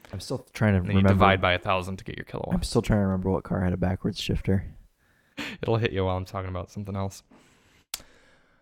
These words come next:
Speaker 2: I think that's, uh, I think that's pretty much all I have
Speaker 1: Oh,
Speaker 2: to
Speaker 1: and I
Speaker 2: add
Speaker 1: found a
Speaker 2: to
Speaker 1: fingernail in the Kia Niro.
Speaker 2: Yeah,
Speaker 1: In
Speaker 2: Kia
Speaker 1: a
Speaker 2: Niro had a
Speaker 1: dry
Speaker 2: fingernail.
Speaker 1: heat.
Speaker 2: If you are a journalist who had the Kia Niro in the
Speaker 1: Yeah,
Speaker 2: last few weeks.
Speaker 1: if you're picking, <laughs> if you're picking off fingernails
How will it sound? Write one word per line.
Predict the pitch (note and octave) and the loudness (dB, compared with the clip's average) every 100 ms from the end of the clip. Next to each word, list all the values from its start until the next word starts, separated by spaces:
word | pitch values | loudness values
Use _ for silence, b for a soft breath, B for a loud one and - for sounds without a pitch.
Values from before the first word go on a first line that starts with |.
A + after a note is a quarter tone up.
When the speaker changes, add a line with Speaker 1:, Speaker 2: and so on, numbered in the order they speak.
| B _ _ _ _ _ _ _ _ _ _ _ | B _ _ _ _ _ _ _ _ _ _ _
Speaker 2:
I | B2+ | -8
think | A#2+ C#3 | -6 -6
that's, | D3 C#3 - | -6 -8 -6
uh, | D3 C3+ C3+ B2 | -2 0 0 -2
I | |
think | A#2+ D3 | -8 -8
that's | C#3 | -8
pretty | - D3 | -10 -10
much | C3+ B2+ | -10 -10
all | C3 | -8
I | C3 | -6
have | A#2+ C3 B2 | -6 -4 4
Speaker 1:
Oh, | A#2+ | 8
Speaker 2:
to | |
Speaker 1:
and | A#2+ | 8
I | C3 | 8
Speaker 2:
add | |
Speaker 1:
found | C3+ A#2+ | 8 4
a | |
Speaker 2:
to | - | 4
Speaker 1:
fingernail | A2+ G#2+ G#2 | 4 8 8
in | G2+ | 8
the | F#2+ | 6
Kia | G2+ | 6
Niro. | F#2+ F#2+ F#2+ - | 6 8 6 4
Speaker 2:
Yeah, | A2+ G#2 F#2 - | 4 4 4 0
Speaker 1:
In | G#2+ | 2
Speaker 2:
Kia | G2 | 2
Speaker 1:
a | |
Speaker 2:
Niro | G2 | 2
had | G2 | 2
a | |
Speaker 1:
dry | F#2 G2 | 2 4
Speaker 2:
fingernail. | F#2+ F#2+ F#2+ | 4 2 -2
Speaker 1:
heat. | A#2 | -4
Speaker 2:
If | - | 2
you | D3+ G3 | 4 8
are | B2+ G2+ | 8 6
a | |
journalist | F#2 G2+ F2+ G2 - | 4 0 0 -2 -4
who | A2+ | -6
had | G#2 G2 | -4 -6
the | |
Kia | G2 - G2+ | -10 -8 -6
Niro | F2+ F2 F2 | -4 -6 -6
in | F2+ | 0
the | B2 | 4
Speaker 1:
Yeah, | A#2 | 4
Speaker 2:
last | G#2 - | 4 -2
few | G2 | 0
weeks. | G#2+ | 2
Speaker 1:
if | - | 4
you're | D3+ | 4
picking, | - G#2+ B2 A#2+ | 8 6 6 6
<laughs> | |
if | - - - - - _ - | 8 10 6 -2 -18 _ 0
you're | C#3+ | 4
picking | E3+ D#3+ E3+ | 4 4 6
off | D3+ - | 6 6
fingernails | A2+ G#2+ A#2 B2 B2 D#3 - - | 2 6 6 6 4 0 -4 -14